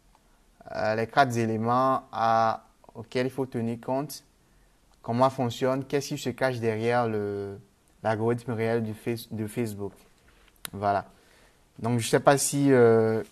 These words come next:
si vous, vous avez d'autres éléments, n'hésitez pas à le dire en commentaire. Vous avez la possibilité de partager aussi ce live avec vos amis, euh, avec les gens, euh, qui n'ont pas eu l'occasion de suivre le live aussi. Voilà.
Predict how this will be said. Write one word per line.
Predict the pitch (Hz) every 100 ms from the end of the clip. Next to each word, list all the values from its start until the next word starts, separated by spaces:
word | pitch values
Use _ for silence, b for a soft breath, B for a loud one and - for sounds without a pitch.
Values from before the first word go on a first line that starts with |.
| -
si | - - - - 131 135 135 135 -
vous, | 117 117 117 117 - -
vous | 101 101 107
avez | 117 123
d'autres | 117 120 107
éléments, | 107 104 107 117 127 131 131
n'hésitez | 117 113 110 107 123
pas | 127
à | 123
le | 117
dire | 110 117
en | 104
commentaire. | 107 104 101 107 113 131 175 b b b b b b b _ -
Vous | 98 107 113 - 117
avez |
la | 120 120 117
possibilité | 117 - 113 107 117
de |
partager | 113 113 107 110 113
aussi | 117 110 113
ce | -
live | 117
avec | 110 107 107 107
vos | 104 113 104
amis, | 101 107 127 170 190 b b b b b _ _
euh, | 82 95 95
avec | 104 113 113
les | 107
gens, | 107 110 117 113
euh, | 107 98 98 95
qui | - 117
n'ont | 113
pas | 107 113
eu | 113
l'occasion | 104 101 98 110
de | 101
suivre | - 104
le | 98
live | 95 104 101
aussi. | 95 - - - B B B B B _ -
Voilà. | 104 92